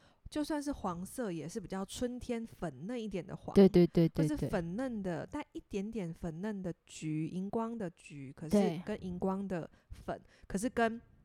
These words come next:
Speaker 1: 真正很街头的，有一点街头品牌完全不一样，就是我们讲到的S J I P。
Speaker 2: 对。
Speaker 1: 它的 T 恤呢，跟它的比如说卫衣，就是那种现在很流行，就是大学 T。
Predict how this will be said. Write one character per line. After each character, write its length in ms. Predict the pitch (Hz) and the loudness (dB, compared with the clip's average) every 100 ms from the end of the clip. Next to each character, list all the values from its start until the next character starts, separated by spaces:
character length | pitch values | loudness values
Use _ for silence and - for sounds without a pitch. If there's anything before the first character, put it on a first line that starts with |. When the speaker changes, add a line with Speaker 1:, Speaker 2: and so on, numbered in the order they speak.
| _ | _
Speaker 1:
真 240 | - 254 262 | 0 0 0
正 240 | 262 208 | -2 0
很 180 | 190 147 | -4 -6
街 240 | - 208 | -4 -2
头 220 | 220 180 | -2 -4
的， 160 | 151 147 | -4 -6
有 160 | 147 180 | -4 -4
一 20 | |
点 160 | 196 | -4
街 140 | 170 190 | -6 -4
头 140 | 190 | -4
品 160 | 185 175 | -6 -6
牌 40 | |
完 120 | 170 165 | -6 -6
全 180 | 165 | -8
不 140 | 147 160 | -8 -6
一 40 | |
样， 180 | 151 147 | -6 -8
就 120 | 165 | -10
是 120 | 185 | -8
我 60 | 180 | -8
们 120 | 139 | -10
讲 200 | 151 - | -12 -12
到 160 | 160 151 | -10 -10
的 80 | - | -8
S 180 | 175 - | -10 -8
J 100 | 175 | -4
I 220 | 151 143 | -2 -4
P。 280 | 147 - - - - _ _ | -8 -12 -16 -20 -20 _ _
Speaker 2:
对。 300 | 202 170 156 - - - _ _ _ _ - - - | 0 0 -2 -12 -20 -20 _ _ _ _ -20 -20 -16
Speaker 1:
它 140 | - 285 | -6 -2
的 100 | 262 | 0
T 240 | - 247 | -2 -6
恤 240 | 233 202 180 | -4 -2 -2
呢， 160 | 170 - - | -6 -10 -10
跟 240 | - 202 214 - | -2 -2 -2 -6
它 140 | 240 | -2
的 180 | 220 175 | 0 -2
比 140 | - | -4
如 60 | 151 | -4
说 120 | 185 | 0
卫 200 | 196 214 | 2 0
衣， 320 | 180 180 175 - - - | 0 -6 -10 -12 -18 -2
就 120 | 269 | 0
是 140 | 254 | 0
那 160 | 240 233 | 0 0
种 120 | 196 | 0
现 140 | - 269 | -2 -2
在 80 | |
很 80 | 220 | 0
流 140 | 160 165 | 0 -2
行， 160 | 165 | -4
就 80 | 175 | -6
是 60 | 175 | -4
大 180 | 180 | -4
学 220 | 156 151 139 | -6 -6 -8
T。 300 | - 151 | -10 -12